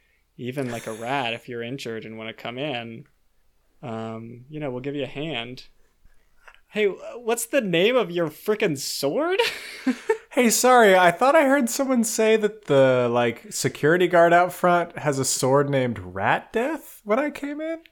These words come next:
Speaker 2: Is that right?
Speaker 1: You, you, you said you were gonna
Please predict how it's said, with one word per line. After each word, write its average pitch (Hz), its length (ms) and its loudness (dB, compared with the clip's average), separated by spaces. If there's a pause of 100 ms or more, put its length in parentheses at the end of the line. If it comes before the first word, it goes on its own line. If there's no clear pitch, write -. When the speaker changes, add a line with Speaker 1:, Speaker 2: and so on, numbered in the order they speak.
(120)
Speaker 2:
Is 139 80 -10
that 262 180 -2
right? 285 320 -2
Speaker 1:
You, 202 220 -4
you, 196 400 -6 (400)
you 247 140 -6
said 311 240 -2
you 294 80 -2
were 285 100 -4
gonna 262 460 -4